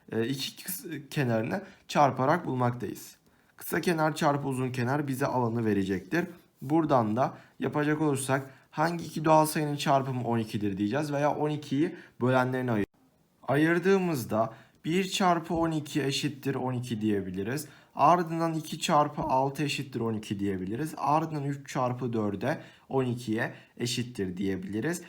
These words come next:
Ve başka diyebilir miyiz? Dört çarpı üç gene aynı şekilde başa dönmektedir. Ve buna göre kaç farklı dikdörtgen oluşturulabilir denilecek olursa cevabımız bir, iki ve üç olacaktır. Üç farklı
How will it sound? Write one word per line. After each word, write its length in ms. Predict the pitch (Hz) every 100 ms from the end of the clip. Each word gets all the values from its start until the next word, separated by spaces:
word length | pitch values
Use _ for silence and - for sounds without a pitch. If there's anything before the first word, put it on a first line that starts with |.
| -
Ve 120 | 127 135
başka 380 | 156 - 180
diyebilir 300 | 147 135 117
miyiz? 320 | 113 147 147 135
Dört 320 | 139 143 143
çarpı 380 | 147 120 117 147
üç 160 | 147
gene 180 | 139 135
aynı 240 | 127 139
şekilde 560 | 135 127 120 110 123 180 - _
başa 300 | 123 123 139
dönmektedir. 680 | 117 110 107 104 107 107 175 - - -
Ve 120 | 151
buna 160 | 175
göre 240 | 156 139 156
kaç 300 | - 160 -
farklı 440 | 147 127 127 120
dikdörtgen 600 | 120 120 123 117 - 113
oluşturulabilir 880 | 107 110 104 104 101 107 107 113 110
denilecek 560 | 107 107 104 98 101 101
olursa 480 | 92 90 - 165 - - _
cevabımız 680 | - 131 127 120 120 110 120
bir, 220 | 127 123 123
iki 500 | 123 113 - 135 135 - - _
ve 80 | 113
üç 260 | 131 120 113
olacaktır. 680 | 98 92 95 92 - 135 135 - _
Üç 260 | 143 143 -
farklı 600 | - 107 104 - 117 139